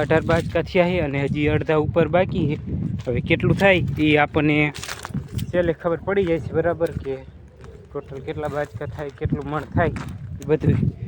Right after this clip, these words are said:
તો હજી આ બધું ભેગું કરવાનું છે, પછી કરી પાછું હલર ચાલુ. તમે કન્ટિન્યુ વ્લોગ જોતા રહીજો, આગળ મજા જ એ રાખશે. અને આ વરિયાળી જો આપણે ઓલી હતી જે, તે તો આપણે તેત્રીસના ફાંડે વાવેલી અને આ થોડીક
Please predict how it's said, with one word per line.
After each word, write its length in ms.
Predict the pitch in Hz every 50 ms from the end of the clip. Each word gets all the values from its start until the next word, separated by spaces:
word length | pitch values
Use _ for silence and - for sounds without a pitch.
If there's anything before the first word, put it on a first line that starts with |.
| - - - -
તો 140 | - 135 135
હજી 160 | 135 151 151
આ 60 | 156 143
બધું 220 | 151 139 143 -
ભેગું 260 | - 151 147 151 - -
કરવાનું 340 | 170 165 165 170 165 165 -
છે, 80 | - - -
પછી 240 | 143 131 127 127 - 147
કરી 180 | 151 139 131 135
પાછું 280 | 143 151 - - 143 143
હલર 180 | 139 139 131 - -
ચાલુ. 240 | 165 190 190 165 143 - - - - - - - - - - -
તમે 240 | - 139 - 139 139 135 - - - - -
કન્ટિન્યુ 480 | 143 143 151 - 160 151 147 139 - -
વ્લોગ 180 | 147 135 131 - -
જોતા 240 | 135 147 - 170 170 170
રહીજો, 200 | 180 175 180 180 180 - - - - - - - -
આગળ 260 | 147 147 147 156 151 139 - - - -
મજા 220 | - 180 170 170 156 156
જ 120 | 156 160 143
એ 20 | 131 135
રાખશે. 300 | 135 131 - - 135 135 - - - - - - - - - - 110 - - - - - - - - - - - - 139
અને 140 | 131 131 131 - - 151
આ 100 | 151 156 147
વરિયાળી 400 | 156 156 165 160 165 160 156 156
જો 80 | 156 165 165 156
આપણે 220 | 156 - - 156 165
ઓલી 220 | 165 165 151 151 147
હતી 220 | - - 147 131 -
જે, 100 | - - - - 123 - - - - - - - - - - - - - - - - - - - - - - - - - - - - 170
તે 80 | 165 - -
તો 40 | 139 135
આપણે 260 | 135 - - - - - -
તેત્રીસના 480 | 139 147 147 - 151 143 139 135 127 131 -
ફાંડે 220 | 139 143 135 135 131
વાવેલી 360 | 135 139 143 139 135 131 131 131 127
અને 80 | 131 131 131
આ 40 | 127 -
થોડીક 280 | 131 131 135 131 131